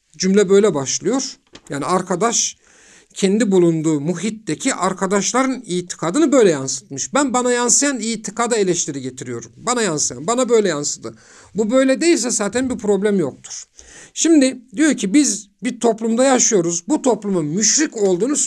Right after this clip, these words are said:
biliyoruz diyor. Yani biz bu toplumun müşrik bir toplum olduğunu söylüyoruz. Tamam. Şimdi bir topluma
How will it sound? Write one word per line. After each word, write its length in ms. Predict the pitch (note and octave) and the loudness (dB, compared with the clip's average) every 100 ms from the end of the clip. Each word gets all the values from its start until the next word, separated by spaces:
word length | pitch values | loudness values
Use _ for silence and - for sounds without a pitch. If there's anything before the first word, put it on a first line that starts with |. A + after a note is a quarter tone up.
| - | -4
biliyoruz 440 | G3+ G3 C#3+ B2 - | -2 0 0 -4 -10
diyor. 160 | G2+ A#2+ | -12 -10
Yani 260 | C3+ B2 | -10 -6
biz 320 | G3 A#3+ A3+ - - - - | -2 0 0 -2 -12 -20 -4
bu 140 | B3+ | 0
toplumun 560 | G#3+ E3+ - F3 B3+ B3+ - - | 2 0 0 2 2 0 -10 -10
müşrik 480 | E3 F#3+ - C#4+ - | -2 -2 0 -2 0
bir 100 | G3 | 0
toplum 440 | D#3+ G#3+ G#3 A3 G3 | 0 -2 -2 0 0
olduğunu 340 | D#3+ E3+ C4 | 0 -2 -2
söylüyoruz. 720 | - F3 B2+ A#2+ A2+ A2+ A#2+ - | -2 -2 -4 -8 -12 -14 -14 -6
Tamam. 340 | D#3 G#2 - _ _ - - - _ | -6 -8 -18 _ _ -20 -20 -20 _
Şimdi 440 | - E4 C4 D#3+ - - - - - | 0 2 4 2 -2 -18 -20 -20 0
bir 300 | C4+ D4+ - | 2 4 4
topluma 540 | A#3+ A3+ F3 C#3 B2+ | 2 4 0 0 -4